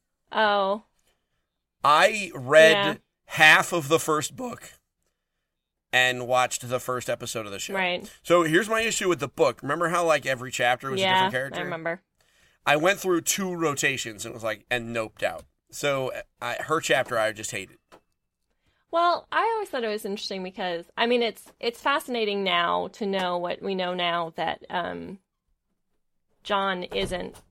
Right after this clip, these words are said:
Speaker 1: Eddard's at all. Like, he wasn't Ned's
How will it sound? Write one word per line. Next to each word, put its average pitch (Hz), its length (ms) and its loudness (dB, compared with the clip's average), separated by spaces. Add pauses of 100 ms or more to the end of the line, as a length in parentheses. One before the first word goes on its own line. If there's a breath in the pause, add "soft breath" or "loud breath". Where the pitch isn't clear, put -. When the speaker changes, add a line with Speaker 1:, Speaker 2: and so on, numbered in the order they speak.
(840)
Speaker 1:
Eddard's 175 400 -4
at 165 100 -10
all. 185 580 -2 (580)
Like, 196 100 -20
he 208 60 -6
wasn't 180 300 -4
Ned's 175 500 -10